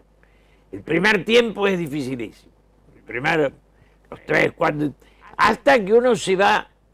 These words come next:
en, va entendiendo que la alegría está en él y que él la transmite. Y una riqueza, hoy tiene veintinueve años, cumple este domingo, veintinueve años,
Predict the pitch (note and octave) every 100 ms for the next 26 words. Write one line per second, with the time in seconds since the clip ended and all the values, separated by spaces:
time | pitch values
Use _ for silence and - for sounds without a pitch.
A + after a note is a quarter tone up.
0 | _ - E3 - F3 A3 F3 G3 F#3+ G#3
1 | A#3+ B3 A3 G#3+ F#3 - _ _ _ _
2 | _ _ _ - F#3 F#3 F3+ - _ D3+
3 | E3+ F3 F#3+ A#3+ A#3 D#3 F3 E3+ A#3 F3
4 | A#2 F#2+ _ _ _ _ _ _ _ -
5 | D#3 - G3+ A#3 B3 F#3 D#3 C#3+ E3+ D3
6 | - F2+ D2 _ _ _ _ F3 G3 F#3+
7 | D#3 D#3+ - G#3+ G3 - E3 D3+ C3+ -
8 | _ _ _ _ - F3+ D#3+ E3 C#3+ C3
9 | A#2+ D3+ D3+ E3+ F#3+ C#3 D3 C#3+ C#3+ -
10 | C3+ C#3+ F3+ E3+ C3+ B2 A2+ C3 D3+ E3+
11 | D#3